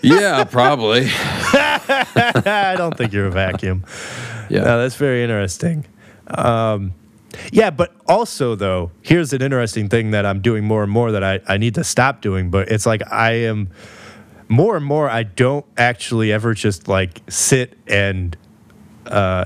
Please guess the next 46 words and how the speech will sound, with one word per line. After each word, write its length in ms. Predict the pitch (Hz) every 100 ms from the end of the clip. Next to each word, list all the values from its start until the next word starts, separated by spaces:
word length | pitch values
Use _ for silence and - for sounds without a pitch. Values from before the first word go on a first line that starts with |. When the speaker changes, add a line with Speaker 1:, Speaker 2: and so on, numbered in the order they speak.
| -
Speaker 2:
experience 1040 | 104 - - 123 131 120 110 98 92 - - - -
Speaker 1:
Mm-hmm. 340 | 113 98 104 101 - -
Speaker 2:
life. 260 | 110 113 113
I 120 | 123
always 220 | 151 135
have 140 | 131
a 40 | 101
podcast 840 | - - 113 113 - 95 95 95
Speaker 1:
Yep, 120 | - -
Speaker 2:
or 80 |
Speaker 1:
yep. 100 | 98
Speaker 2:
something 400 | 95 127 - 92
going. 400 | 92 90 90 87
Speaker 1:
Mm-hmm. 380 | 85 92 101 110
Speaker 2:
You're 260 | 113 113 113
the 100 | 101
same? 380 | 117 120 127 123 -
Speaker 1:
Yeah. 220 | 131 139 120 - _ _ _ -
Speaker 2:
Yeah, 380 | 104 110 98 82 - -
I 80 | 156
know. 320 | 160 90 92 - -
Speaker 1:
It's 160 | 117
really 300 | 107 139 175
beneficial 680 | 131 120 117 101 117 113 104
when 120 | 95 92
I 100 | 82
do 220 | 95 92
it. 120 | 90
If 120 | -
I'm 160 | 107 117
intentional 600 | 110 92 95 - 110 110
about 320 | 101 107 117
it, 180 | 135 - - - - -
and, 80 |
like, 120 | 92 95
I 80 |
Speaker 2:
Yeah. 80 | 92
Speaker 1:
go 140 | 104 101
on 120 | 104
a 80 | 98
walk 360 | 95 95 -
with 120 | 98
no 180 | 90 98
music 420 | 92 92 101 110
or 80 | 117
something, 440 | 120 120 131 143